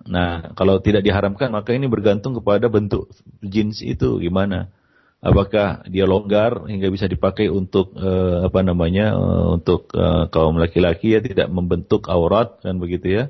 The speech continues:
Tidak, eh, apa namanya, membentuk bodinya ataupun tubuhnya, maka itu silahkan.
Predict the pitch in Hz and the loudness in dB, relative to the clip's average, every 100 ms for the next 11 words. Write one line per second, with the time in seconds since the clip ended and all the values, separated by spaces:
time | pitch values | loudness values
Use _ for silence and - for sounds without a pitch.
0 | - _ - _ 95 92 95 - 92 90 | -8 _ -20 _ 0 2 2 0 -2 -2
1 | 87 95 98 90 87 98 101 95 92 92 | -2 -2 -2 -2 -2 0 0 0 2 2
2 | 92 101 90 98 95 98 95 95 104 98 | 2 0 2 2 2 2 0 0 0 -2
3 | 92 98 98 - 104 101 95 _ - 104 | -2 -4 -4 -8 -8 -8 -8 _ 0 2
4 | 98 92 92 117 139 - 82 - 90 87 | 4 2 2 0 -2 -4 -6 0 0 0
5 | 98 87 92 113 90 | 0 2 2 0 -2